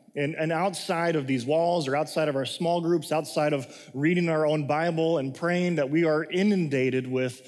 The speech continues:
with culture. And what is it that they're saying? That happiness is something that we should be, uh, pursuing, that money or whatever is, that's, this is the end all, or politics. Politics are gonna fix this country if we can just get our act together, or intolerance or tolerance.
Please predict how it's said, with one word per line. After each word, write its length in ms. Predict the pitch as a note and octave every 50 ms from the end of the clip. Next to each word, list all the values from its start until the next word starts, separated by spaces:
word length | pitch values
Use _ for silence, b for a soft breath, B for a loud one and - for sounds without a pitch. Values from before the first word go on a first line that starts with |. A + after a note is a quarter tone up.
| B B B B B
with 320 | - D3 D3 C3+ - - -
culture. 400 | - - G3 G3+ - - - - - - - B B B B B B B
And 160 | D3 D3+ D3+
what 160 | D#3+ F#3+ G#3
is 120 | A#3 G#3 F#3
it 60 | F#3
that 100 | F3+ D#3
they're 80 | E3
saying? 380 | C#3+ - - F#3 F3 E3 C#3+ C3+
That 120 | C#3+ C#3
happiness 680 | C3 - - - G#3+ A#3 - - G3 E3 D#3 C#3+ C3 -
is 100 | C#3 B2+
something 220 | - E3 D#3 C#3+ C#3+
that 120 | C#3+ C3
we 120 | C#3 D3+ D3+
should 260 | - - D#3+ C#3+ C3
be, 320 | C3+ C#3 C3+ C3+ C3 - B B B B -
uh, 160 | C#3+ C#3+ B2+
pursuing, 680 | - - D3+ C3 - - - F3 E3 D#3+ D3 C3 B2+
that 180 | C3 C#3 D3 C#3+
money 440 | D3 D#3+ F3+ F#3+ F#3 E3+ D#3 C#3+ C3
or 340 | C3 C3+ C#3+ C#3 C#3 C#3 C3+
whatever 440 | C3+ C#3 D3+ F3+ G3 F#3 E3+ D3+ D3
is, 200 | C#3 E3 D#3 C#3
that's, 280 | D#3 E3 F3+ F3 - - B B B B
this 220 | - F3+ F#3+ F#3 G#3
is 120 | F3+ D#3
the 140 | D3+ E3+ F3+
end 240 | E3+ E3+ F#3 F3+ D#3+
all, 400 | D3+ C3 C3 C3+ C3 A#2+ A2 A2+
or 180 | C#3+ D#3+ D#3+
politics. 680 | D#3 - - F#3+ F3+ G#3 G#3 F#3+ - - E3 B2 G#2 -
Politics 640 | - - G3 G#3 A3 G3+ D#3+ - G3 F3 - - - B B B B
are 100 | D#3 F3+
gonna 180 | F3+ G3+ F#3+ F#3
fix 380 | D#3+ - - A#3 A#3+ G3+ - -
this 220 | - A3+ F#3+ -
country 400 | - - A#3+ A#3+ G#3+ - F#3 D#3+
if 120 | D#3 C#3
we 80 | E3 F3
can 140 | D#3+ F#3+ F3
just 220 | E3+ E3+ D3+ B B B B B -
get 180 | C#3 D3 F#3 G3+
our 160 | G#3 G3+ G3
act 280 | F3 F3+ F#3 F3+ - -
together, 420 | F3+ D#3 D#3 D3+ C#3 C#3 C#3 C#3+
or 200 | C#3+ D3+ D3+ E3
intolerance 760 | F#3 G3 A3 A3+ G3 - - F3 D#3+ D3 C#3 C3+ C#3 C3+ -
or 80 | D3 C3+
tolerance. 560 | - D#3+ F#3 F#3+ G3 F#3+ D#3+ C#3 B2 -